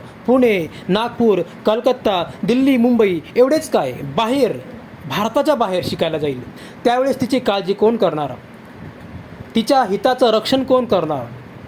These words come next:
तिच्यावर जर संकट आलं तर तिचं रक्षण कोणी करायचं?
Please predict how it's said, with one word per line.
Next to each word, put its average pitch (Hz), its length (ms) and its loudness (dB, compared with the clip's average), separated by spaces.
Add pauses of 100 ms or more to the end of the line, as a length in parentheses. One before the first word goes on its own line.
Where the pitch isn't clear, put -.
(380)
तिच्यावर 262 260 4
जर 254 80 2
संकट 247 480 2
आलं 165 220 -2 (1200)
तर 214 60 2
तिचं 226 260 0
रक्षण 226 300 0
कोणी 277 240 2
करायचं? 170 440 0